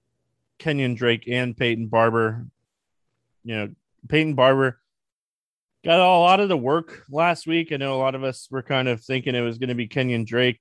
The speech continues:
but, I mean, Peyton Barber had twenty-three carries. He had five targets on three catches. He scored a touchdown. Um, he's obviously someone that we'll be looking at here at sixty-eight hundred if Josh Jacobs does not play.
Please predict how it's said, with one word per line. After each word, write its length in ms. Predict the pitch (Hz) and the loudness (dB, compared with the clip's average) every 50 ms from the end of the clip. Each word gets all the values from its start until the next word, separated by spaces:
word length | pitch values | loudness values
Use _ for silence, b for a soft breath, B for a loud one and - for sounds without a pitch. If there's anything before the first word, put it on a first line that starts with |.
| - | -2
but, 260 | - 120 117 117 104 - 117 | 0 2 2 2 2 0 -4
I 40 | 120 | -4
mean, 380 | 120 117 117 117 113 110 107 _ _ _ _ _ _ _ _ _ _ _ _ _ _ _ _ _ _ _ _ _ _ _ - _ - 147 - | -4 -2 -2 -2 -4 -4 -8 _ _ _ _ _ _ _ _ _ _ _ _ _ _ _ _ _ _ _ _ _ _ _ -20 _ -20 -6 0
Peyton 200 | 160 180 180 170 | 0 0 2 4
Barber 200 | 165 165 170 170 | 4 4 6 4
had 140 | 151 117 - | 2 2 0
twenty-three 380 | - 147 147 147 - 151 135 | -2 -2 -2 -2 -2 -4 -4
carries. 400 | - 147 135 139 143 139 135 123 | 0 0 2 2 4 2 0 0
He 60 | 131 | -2
had 120 | 120 110 _ - | -6 -6 _ 0
five 360 | 120 123 127 127 123 117 _ | 2 4 4 2 2 -2 _
targets 420 | - 127 123 127 123 123 117 - | -8 -6 -6 -4 -6 -8 -10 -8
on 140 | 120 113 110 | -8 -8 -8
three 180 | 113 123 123 113 | -8 -8 -8 -2
catches. 520 | 131 120 117 - - 120 113 113 127 - - | 0 0 0 0 -4 -8 -8 -8 -14 -18 -12
He 100 | 127 127 | -12 -12
scored 260 | - - - 120 113 | -10 -4 -2 -2 0
a 20 | - | 2
touchdown. 500 | 120 117 117 - - 120 117 113 113 110 _ _ _ _ _ _ _ _ _ _ _ _ _ _ _ _ _ _ _ _ _ _ - | 0 0 0 0 0 0 2 0 -2 -4 _ _ _ _ _ _ _ _ _ _ _ _ _ _ _ _ _ _ _ _ _ _ -2
Um, 400 | - 127 127 123 123 120 120 117 | 0 2 4 4 4 2 0 -2
he's 260 | 123 135 160 180 156 165 | -4 -4 -4 -4 0 2
obviously 480 | 165 170 165 165 160 151 - 156 143 | 2 4 4 2 0 -2 -2 -6 -10
someone 500 | - - 151 147 147 143 143 139 139 135 | -6 -4 -4 -2 -2 -2 -2 -2 -2 -2
that 360 | 135 123 123 127 123 120 - _ _ _ - - - _ - | -2 -2 0 0 -2 -2 -4 _ _ _ -20 -20 -20 _ -10
we'll 160 | 113 135 131 | -8 -6 -4
be 120 | 131 127 | -4 -2
looking 300 | 120 131 131 - 143 135 | -2 -2 -2 0 0 0
at 120 | 135 127 123 | 0 0 0
here 280 | 135 131 131 127 123 | 0 0 2 2 2
at 260 | 117 117 120 117 110 | 2 2 2 0 -2
sixty-eight 460 | - 131 120 _ - 127 123 120 113 117 | -6 -16 -16 _ -4 -2 0 0 0 0
hundred 560 | 127 127 123 127 127 123 120 120 120 113 117 _ _ _ _ - | 0 -2 0 0 0 0 0 -2 -4 -8 -10 _ _ _ _ -2
if 400 | 143 143 139 139 131 - _ _ - | 0 2 2 2 0 -4 _ _ -2
Josh 320 | 131 127 123 120 - - | 2 2 2 2 2 -4
Jacobs 440 | - 127 123 117 - 120 110 - - | -4 -4 -4 -4 -6 -10 -10 -10 -6
does 220 | - 120 117 110 | -4 -4 -4 0
not 260 | 117 123 123 123 - - | 2 2 2 2 2 -2
play. 500 | - 127 123 123 131 131 131 131 127 | -2 0 2 4 4 4 2 0 -2